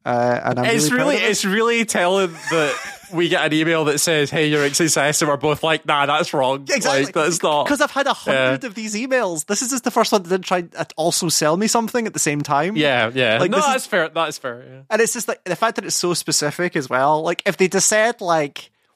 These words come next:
Speaker 1: w-, like, two hundred seventy-second, I would have said, "Yeah, okay, fine. Like, it's probably not right, but, you know, it's believable." The fact they said ninety specifically, and I have no way of verifying it until I can find an Apple device somewhere that can do that. I just think that's very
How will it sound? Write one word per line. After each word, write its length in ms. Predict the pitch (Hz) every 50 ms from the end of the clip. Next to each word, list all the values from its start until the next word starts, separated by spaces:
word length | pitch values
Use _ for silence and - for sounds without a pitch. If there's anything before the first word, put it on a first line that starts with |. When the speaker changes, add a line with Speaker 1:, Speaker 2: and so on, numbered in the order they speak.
| _ 156
Speaker 1:
w-, 160 | 135 139 - _ _ _
like, 300 | - 156 139 135 - - - _ _ _ _ _ _ _
two 240 | - - - 185 165
hundred 360 | 143 160 156 151 156 151 147
seventy-second, 1160 | 143 - - 170 147 156 151 - - 131 - 143 131 131 - 175 165 175 180 185 185 180 - - _ _ _ _ _ _ _ _
I 80 | 170 170
would 60 | 185 180
have 60 | 165
said, 240 | - 190 190 190 294
"Yeah, 120 | 330 339
okay, 360 | 302 - 185 185 190 185 180 - _ -
fine. 440 | - - 139 131 139 147 143 143 -
Like, 140 | - 160 143
it's 80 | 165 -
probably 180 | - 220 175
not 140 | 147 143 -
right, 300 | 143 143 139 143 156 - _ _
but, 120 | - 180 170
you 100 | 208 180
know, 80 | 143
it's 100 | 143 147
believable." 480 | - _ - 139 139 151 151 170 165 - - -
The 80 | - 165
fact 100 | 190 196
they 60 | 185
said 220 | 202 180 139 135
ninety 340 | 139 147 160 156 - 180 165
specifically, 880 | - - - 151 135 - 135 131 - - 165 156 - 180 180 185 190 - _ - _ _ _ _ _ _ _ _ _ -
and 120 | 147 139
I 60 | 139 139
have 140 | 143 131 143
no 160 | 165 170 160
way 180 | 151 156 160 160
of 100 | 160 156
verifying 580 | - 175 175 190 202 - - 240 196 202 220 226
it 120 | 240 226
until 180 | 214 180 190 175
I 60 | 165
can 120 | - 185 160
find 220 | - 190 165 151
an 80 | 151 151
Apple 220 | 151 160 175 208
device 340 | 196 208 190 202 202 202 -
somewhere 380 | - 226 208 202 214 208 214
that 140 | 202 196 165
can 300 | - 151 139 131 131 131
do 120 | 123 147 151 165 185
that. 300 | 190 196 196 - - _ _ _ _ _ _ _ - - _
I 60 | 127
just 120 | 127 - -
think 120 | 127 120
that's 140 | 123 120 -
very 60 | -